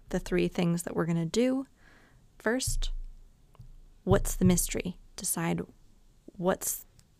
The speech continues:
the thing that's going to be quote unquote solved or resolved at the end.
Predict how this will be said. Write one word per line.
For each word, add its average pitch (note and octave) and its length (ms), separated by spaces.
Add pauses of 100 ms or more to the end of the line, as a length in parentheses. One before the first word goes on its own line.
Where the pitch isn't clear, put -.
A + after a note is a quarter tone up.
(400)
the F#3 120
thing D#3+ 420
that's - 260
going E3 300
to F#3+ 100
be D#3+ 340 (960)
quote F3 240
unquote - 320
solved D#3+ 720 (600)
or D#3+ 480 (240)
resolved E3 500
at - 120
the - 160
end. F#3 260